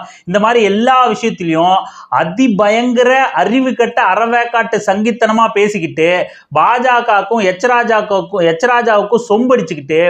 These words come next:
பாஜகவுக்கு வன்னிய இளைஞர்களை கயிறு கட்டி இழுத்துட்டு போய் அங்க போடுற வேலையை செஞ்சுக்கிட்டு இருக்கான் இந்த, இந்த தற்குறி, தற்குறி பையன்.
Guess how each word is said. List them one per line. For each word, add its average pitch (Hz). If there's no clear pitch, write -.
பாஜகவுக்கு 226
வன்னிய 247
இளைஞர்களை 220
கயிறு 247
கட்டி 240
இழுத்துட்டு 214
போய் 233
அங்க 202
போடுற 226
வேலையை 202
செஞ்சுக்கிட்டு 208
இருக்கான் 156
இந்த, 151
இந்த 175
தற்குறி, 220
தற்குறி 208
பையன். 156